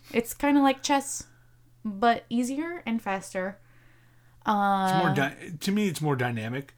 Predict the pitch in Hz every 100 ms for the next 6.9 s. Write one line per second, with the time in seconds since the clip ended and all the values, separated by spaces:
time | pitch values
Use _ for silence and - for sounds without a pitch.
0 | - - - 180 196 143 131 120 - -
1 | - - 151 165 160 143 135 139 135 151
2 | 147 131 123 127 120 135 139 123 120 120
3 | 113 120 117 120 120 139 143 135 120 120
4 | 120 117 135 120 117 - 135 117 123 143
5 | 139 220 208 110 101 - 269 302 294 311
6 | 277 262 254 247 247 233 247 254 -